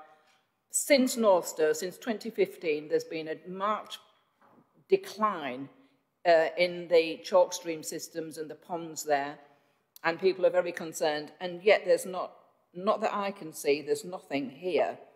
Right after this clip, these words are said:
that gives me any, um, information or satisfaction that, um, it's actually even been thought about.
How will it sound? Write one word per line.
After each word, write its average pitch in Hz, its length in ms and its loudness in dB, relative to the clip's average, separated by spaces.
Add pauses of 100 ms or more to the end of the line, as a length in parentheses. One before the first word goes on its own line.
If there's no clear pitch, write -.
(400)
that - 140 0
gives 165 220 -4
me 160 280 0
any, 175 680 -2
um, 156 580 0
information 165 880 -2
or 156 180 -2
satisfaction 156 840 -8
that, 147 220 0 (540)
um, 156 320 0
it's - 200 -2
actually 165 300 -2
even 156 220 -4
been 151 180 -8
thought 147 380 -8
about. 131 280 -10